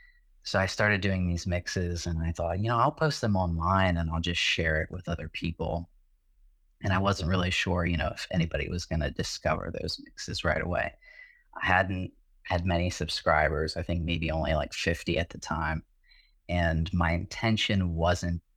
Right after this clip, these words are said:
to share it with other people to kind of get acknowledgement, but t-, just to share the joy. And I started to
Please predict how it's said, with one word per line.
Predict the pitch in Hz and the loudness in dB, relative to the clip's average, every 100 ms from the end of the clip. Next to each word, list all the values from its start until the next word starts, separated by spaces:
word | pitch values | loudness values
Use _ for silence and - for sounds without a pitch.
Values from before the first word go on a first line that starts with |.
| - | -6
to | 82 | -2
share | 82 - - 90 82 80 | 0 0 2 4 4 4
it | - | 0
with | 87 82 | -4 -2
other | 82 80 | -2 -2
people | - 92 82 | -4 -4 -4
to | - - - _ - | -4 -6 -6 _ -2
kind | - 85 | 2 2
of | 80 | 2
get | - 82 | 0 0
acknowledgement, | 73 92 78 80 80 - - - | 0 -2 0 0 0 -2 -8 -8
but | 87 - - | -8 -8 -18
t-, | - - | -20 -4
just | 120 - | -4 -2
to | |
share | 104 - 90 87 | -2 2 2 2
the | 82 | 0
joy. | 80 82 71 58 _ - - - _ _ _ | -2 0 -2 -4 _ -20 -20 -20 _ _ _
And | 85 80 80 - | 0 2 0 -2
I | - 92 | 0 0
started | - - 92 82 80 85 | -2 2 4 4 0 -2
to | - - 82 82 80 82 | -8 -6 -4 -4 -6 -10